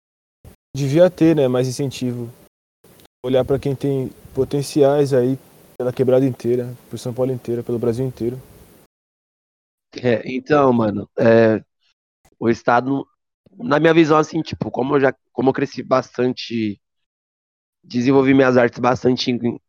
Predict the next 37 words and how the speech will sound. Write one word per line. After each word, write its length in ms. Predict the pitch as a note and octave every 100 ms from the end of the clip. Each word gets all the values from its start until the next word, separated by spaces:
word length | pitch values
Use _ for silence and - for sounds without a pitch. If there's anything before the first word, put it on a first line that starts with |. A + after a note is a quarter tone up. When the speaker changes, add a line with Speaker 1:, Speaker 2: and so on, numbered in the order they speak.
| _
Speaker 2:
de 160 | - A2+
cu-, 140 | B2 - _
culturais 520 | - C#3+ D#3 C3+ B2+
que 60 | -
eu 40 |
conheço, 460 | - C3 B2 A#2+ A#2
assim, 420 | A2+ - A#2 G#2+ - _ _ _
em 220 | C#3 C3+
ongs, 420 | B2+ D#3 C#3+ A#2 A2+
né, 220 | A#2 E3
da 140 | - A2
quebrada 480 | A#2 A2+ A2+ A#2
pela 200 | G#2+ A2+ A2
periferia, 560 | B2 A2+ - A#2 A#2
mano, 320 | E3+ D3+ G#2 _ _ - _ _ _ _ _ _ -
o 100 | C#3+
Estado 580 | D3+ D3 A#2+ B2 C#3+ D#3
é 60 |
muito 320 | F3 - -
osso, 380 | B4+ A#4+ - F#4
mano, 300 | F#3+ C3 A#2
tá 120 | -
ligado? 420 | C3 B2+ B2+ C3+ - _ _ _ _ _ -
É 140 | A#2+
ossada, 600 | B2 - - D3+ D3 C#3+
tá 140 | - -
ligado? 540 | G#2 G2 F#2+ F#2+ F#2+ _ _ _ -
Tipo, 460 | - - F#2+ F#2+ - _ _ _ _ -
eu 120 | A2+
acho 260 | B2 -
que, 140 | - -
tipo, 300 | - - C3
eles 180 | C3 B2
não 160 | C#3+
ajudam 420 | D#3 E3+ F3 D3+ C#3+
muito, 340 | C3 B2+ B2+
assim, 840 | A#2+ - A#2+ A#2 B2+ C#3 C#3+ -